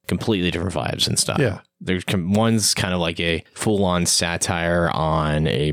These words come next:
Speaker 1: post-transhumanism future of, like, cyberpunk and, like,
Speaker 2: Yeah.
Speaker 1: society. And this one is more of, like, a commentary on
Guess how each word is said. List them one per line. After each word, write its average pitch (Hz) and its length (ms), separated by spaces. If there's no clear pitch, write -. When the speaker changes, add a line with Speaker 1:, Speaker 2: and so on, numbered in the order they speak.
Speaker 1:
post-transhumanism 85 2000
future 85 680
of, 82 140
like, 78 160
cyberpunk 82 720
and, 78 100
like, 76 160
Speaker 2:
Yeah. 107 240
Speaker 1:
society. 82 640
And 87 140
this 113 120
one 101 140
is 87 100
more 87 280
of, 85 120
like, 85 540
a 82 460
commentary 87 1000
on 80 680